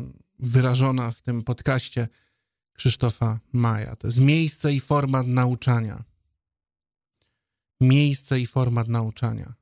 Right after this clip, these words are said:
Miejsce, czyli ta cholerna szkoła, ten budynek. Naprawdę nie ma potrzeby, żeby lekcja trwała czterdzieści pięć minut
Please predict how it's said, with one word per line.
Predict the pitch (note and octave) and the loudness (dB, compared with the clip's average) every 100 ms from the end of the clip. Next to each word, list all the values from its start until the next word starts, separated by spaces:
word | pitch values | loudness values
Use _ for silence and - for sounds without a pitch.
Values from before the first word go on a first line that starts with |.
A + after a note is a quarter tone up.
| _ _ _ _ _ _ _ _ _ _ _ _ _ | _ _ _ _ _ _ _ _ _ _ _ _ _
Miejsce, | C#3 D#3+ C3+ - - | 4 6 2 -4 -14
czyli | - C3+ | -6 -4
ta | D3 C#3 - _ | -4 -8 -12 _
cholerna | _ _ F3 F#3 D#3 D#3 | _ _ 0 0 0 -2
szkoła, | D#3+ - F#3+ C3+ - - _ _ | -4 -6 -4 -4 -8 -16 _ _
ten | - B2 | -4 0
budynek. | D#3 F#3+ C3 A2 - _ _ _ _ _ _ | 2 2 0 -2 -12 _ _ _ _ _ _
Naprawdę | C#3 G3 C4+ A3 C3+ A2+ - _ | 2 4 4 0 -2 -4 -8 _
nie | C#3 E3+ C4 | 4 6 4
ma | C#4 B3 | 4 0
potrzeby, | F3 - E3 C3+ B2+ | -4 -4 -2 0 0
żeby | A#2+ A#2+ | 0 0
lekcja | B2+ B2 - B2 | 0 -2 -4 -6
trwała | - A#2+ | -2 -4
czterdzieści | - - B2 B2 - B2+ | -2 -2 0 0 0 0
pięć | C3+ B2 | 2 4
minut | B2 C3 D#3+ | 4 4 0